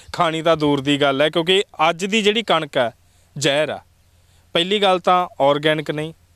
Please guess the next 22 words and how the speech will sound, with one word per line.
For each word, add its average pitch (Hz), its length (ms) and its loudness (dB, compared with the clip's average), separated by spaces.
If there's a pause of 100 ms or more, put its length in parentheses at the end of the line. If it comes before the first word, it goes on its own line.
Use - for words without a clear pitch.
(160)
ਰੇਹਾਂ 160 260 2
ਸਪਰੇਆਂ 160 460 0
ਪਾ 160 180 0
ਕੇ 151 120 -4
ਬਣੀ 143 300 0
ਹੈ, 143 100 0 (320)
ਤੇ 220 80 4
ਦੂਜੀ 208 320 0
ਗੱਲ 226 220 4
ਅਸੀਂ 240 220 -4
ਖਾਣਾ 165 360 2
ਹੀ, 233 140 2
ਅਸੀਂ 202 120 -2
ਤਾਂ 220 120 0
ਗਿੱਝ 165 300 -2
ਗਏ 214 200 2
ਹਾਂ 151 180 -2 (280)
ਕਿ 214 120 4
ਰੋਟੀ 190 440 0
ਹੋਵੇ, 180 260 2
ਤਿੰਨ 175 280 0
ਟਾਈਮ 185 260 0